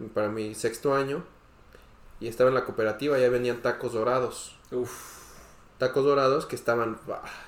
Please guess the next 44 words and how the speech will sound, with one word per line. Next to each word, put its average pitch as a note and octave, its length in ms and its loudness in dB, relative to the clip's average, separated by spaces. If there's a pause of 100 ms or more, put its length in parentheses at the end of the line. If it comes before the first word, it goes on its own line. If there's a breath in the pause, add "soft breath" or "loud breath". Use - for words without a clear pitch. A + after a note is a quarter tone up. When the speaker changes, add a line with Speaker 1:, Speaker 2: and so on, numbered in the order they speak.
Speaker 1:
la A#2 100 -6
salsa A#2+ 300 -4
estaba A2+ 280 -4
ri-, G2 220 -10
no, C#3+ 560 -4
eh, A#2 100 -6
otro C#3+ 320 -4
pex. - 260 -14 (480 loud breath)
Eran D#3+ 300 0
cuatro D#3+ 300 6
taquitos D#3 420 0
por C3 160 -8
cinco B2+ 320 -6
pesos. E3 320 -2 (920)
Que A3 100 0
la A3+ 160 6
neta A3 260 4
no G3+ 140 8
era G#3 260 8
Speaker 2:
Bueno, B3 200 10
en B3 80 8
esos C#4+ 240 4
tiempos C#4+ 580 2
era, F3 220 6
Speaker 1:
En E3 60 10
esos G3+ 120 6
tiempos G#3+ 320 8
Speaker 2:
era D#3+ 100 8
un D#3+ 200 0
preci-, C#3 380 -2
o - 40 6
sea, D#3+ 180 4
era D3 200 0
un D3+ 180 -4
Speaker 1:
Pero E3 180 10
esos F3 220 8
me D3+ 100 6
lo C#3+ 120 6
ganaba D3+ 280 6
en D3 80 4
unas C#3+ 240 2
volteaditas, B2+ 600 2
man. A2 180 -8
Así, B2+ 280 -4